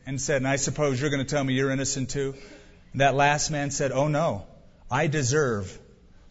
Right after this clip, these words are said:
all of the punishment that I get in this prison. I am guilty of the crime charged."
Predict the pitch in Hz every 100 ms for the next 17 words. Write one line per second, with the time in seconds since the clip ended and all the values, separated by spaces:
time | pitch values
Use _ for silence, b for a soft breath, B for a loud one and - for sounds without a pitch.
0 | - - 143 190 226 190 202 - 185 165
1 | 131 147 123 139 135 127 135 127 123 -
2 | 139 113 123 117 131 160 196 170 165 -
3 | 131 120 117 117 131 117 113 - 104 92
4 | 98 -